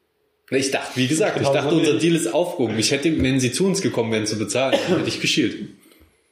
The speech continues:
Speaker 1: Ich hätte auch nichts machen müssen, deswegen wäre das für mich viel einfacher gewesen als für dich.
Speaker 2: Hm.
Speaker 1: Weil du hättest noch das Geld rausholen müssen und es dir irgendwie in die Hand drücken.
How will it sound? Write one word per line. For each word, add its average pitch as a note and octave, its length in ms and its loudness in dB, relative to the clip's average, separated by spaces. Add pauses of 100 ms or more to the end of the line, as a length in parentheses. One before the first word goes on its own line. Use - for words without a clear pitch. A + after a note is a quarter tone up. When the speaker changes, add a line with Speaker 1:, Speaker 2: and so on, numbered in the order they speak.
(140)
Speaker 1:
Ich - 80 -10
hätte C#3+ 160 2
auch C3 40 0
nichts B2+ 180 0
machen E3 240 0
müssen, G#2 200 -2
deswegen A#2 300 0
wäre A#2+ 100 2
das B2 120 -2
für - 80 -4
mich B2 180 -2
viel - 120 2
einfacher A#2+ 320 0
gewesen A2+ 280 0
als A2+ 160 -2
für - 80 -2
dich. - 380 -6 (400)
Speaker 2:
Hm. A#2+ 340 -2 (200)
Speaker 1:
Weil A#2+ 120 2
du C#3+ 160 2
hättest D3 220 2
noch D3 100 2
das - 100 -6
Geld - 220 2
rausholen A#2+ 400 2
müssen A2+ 200 -2
und B2 80 2
es A#2+ 100 -2
dir D3+ 80 2
irgendwie C#3 200 4
in C3 40 4
die B2+ 80 2
Hand D#3 180 -2
drücken. D3 380 0